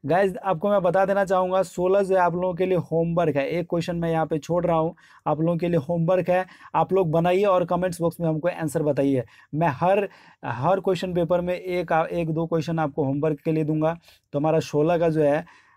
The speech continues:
होमवर्क है, आपको बना करके जितना भी आंसर होता है वो आप कमेंट्स करिए, ठीक है। चलिए सत्रह का देखते हैं। सत्रह का क्या होगा गाइस? सत्रह का हमारा यहाँ पे, अ, for normal adjustment of the length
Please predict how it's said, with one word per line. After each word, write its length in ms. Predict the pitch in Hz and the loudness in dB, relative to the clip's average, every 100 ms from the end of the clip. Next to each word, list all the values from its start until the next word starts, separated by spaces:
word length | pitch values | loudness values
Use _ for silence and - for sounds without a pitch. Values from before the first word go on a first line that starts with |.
| _ 147 | _ -2
होमवर्क 380 | 151 160 175 | 0 2 0
है, 60 | 170 | 0
आपको 240 | 156 185 | -2 -2
बना 320 | 175 147 151 156 | -2 0 2 2
करके 280 | 165 156 | 0 0
जितना 320 | 156 135 151 156 | -2 -2 0 0
भी 160 | 156 | 2
आंसर 260 | 151 143 165 | 0 0 -2
होता 280 | 156 151 156 | -4 -2 0
है 120 | 160 | 0
वो 140 | 156 | 0
आप 100 | 139 | -2
कमेंट्स 320 | 139 147 147 | -2 -2 -2
करिए, 200 | - 143 | 0 0
ठीक 140 | 143 165 | 0 0
है। 60 | |
चलिए 200 | 160 185 | 2 0
सत्रह 280 | 170 170 196 | 0 0 2
का 120 | 190 | 2
देखते 280 | 175 185 196 | 2 2 2
हैं। 160 | 190 190 _ - - _ _ _ - | 0 0 _ -20 -20 _ _ _ -6
सत्रह 280 | 175 170 202 | -2 2 2
का 100 | 208 | 2
क्या 140 | 196 202 | 2 4
होगा 200 | 202 202 | 4 4
गाइस? 300 | 202 202 180 | 4 2 0
सत्रह 280 | 180 190 196 | 0 2 2
का 120 | 190 | 2
हमारा 400 | 180 175 180 190 _ _ _ _ _ _ 160 | 2 2 2 0 _ _ _ _ _ _ -2
यहाँ 140 | 156 160 | 0 2
पे, 140 | 196 | 0
अ, 560 | 202 - - 165 160 170 | 0 -4 -6 -2 0 0
for 440 | 170 - 202 185 180 | -2 0 2 2 0
normal 680 | 156 156 185 196 214 202 196 _ _ _ - | -2 0 2 2 2 0 0 _ _ _ -2
adjustment 680 | 170 165 185 170 196 196 | -2 0 -2 -2 -4 0
of 200 | 185 180 | 0 0
the 300 | 185 151 170 170 | -2 0 2 2
length 380 | 170 190 190 | 2 0 -2